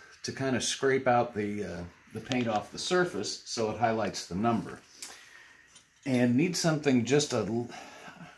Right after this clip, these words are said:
a little bit absorbent, but it doesn't have to be terribly absorbent. So the best thing to use is just, um, painting tape.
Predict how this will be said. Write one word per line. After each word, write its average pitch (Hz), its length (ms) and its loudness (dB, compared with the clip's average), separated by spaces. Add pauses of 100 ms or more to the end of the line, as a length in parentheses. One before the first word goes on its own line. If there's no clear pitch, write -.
a 95 100 -16
little 160 460 0
bit 127 300 2
absorbent, 85 720 0 (1000)
but 90 120 -4
it 82 120 -6
doesn't 101 240 -4
have 98 320 -6
to 87 80 -8
be 85 360 -2 (520)
terribly 98 500 4
absorbent. 87 640 0
So 101 260 -2 (320)
the - 60 -20
best 233 260 2
thing 107 160 2
to 90 80 -2
use 107 540 -2
is 101 120 -10
just, 127 300 -8 (160)
um, 110 460 0 (960)
painting 156 380 -2
tape. - 360 -14